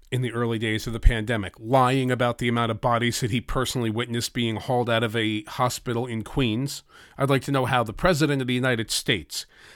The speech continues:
living in the White House in Washington, D C, looked out his window at a hospital in Queens and saw semi-trucks,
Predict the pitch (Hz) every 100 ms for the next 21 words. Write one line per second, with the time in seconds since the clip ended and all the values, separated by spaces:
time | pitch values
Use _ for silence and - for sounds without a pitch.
0 | - 113 156 156 147 143 180 160 147 165
1 | 120 98 90 110 98 113 147 - 139 135
2 | 113 117 107 - 127 98 - - - -
3 | 165 - 160 143 - 143 135 117 107 110
4 | 139 - 131 117 107 151 135 117 - -
5 | 120 - 120 110 - 151 160 143 107 104
6 | - 85 - -